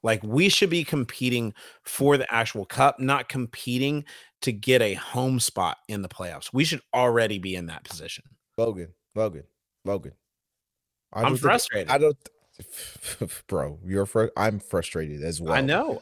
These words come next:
Speaker 1: I mean, I know.
Speaker 2: Guy, my guy, we are all frustrated. I don't think anyone disagrees with you that we should be competing.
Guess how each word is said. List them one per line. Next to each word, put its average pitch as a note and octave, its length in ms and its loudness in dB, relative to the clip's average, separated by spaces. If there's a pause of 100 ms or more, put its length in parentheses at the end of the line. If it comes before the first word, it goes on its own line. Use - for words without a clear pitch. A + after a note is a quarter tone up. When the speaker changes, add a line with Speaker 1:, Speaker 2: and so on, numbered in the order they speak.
Speaker 1:
I C3 100 0
mean, C3 180 0
I B2 100 0
know. F3 360 -4 (220)
Speaker 2:
Guy, F#2+ 280 2
my G2+ 180 -2
guy, E2+ 380 -2 (260)
we G#2 240 -2
are F#2+ 120 2
all G#2+ 260 8
frustrated. D#2 960 -4 (1000)
I A2+ 120 4
don't C#3 120 4
think A#2 180 2
anyone A2+ 600 0
disagrees G2 560 0
with - 180 -8
you E2 100 -4
that E2 220 -2
we F#2+ 140 -4
should F#2+ 200 -4
be F2+ 120 -4
competing. E2 560 -6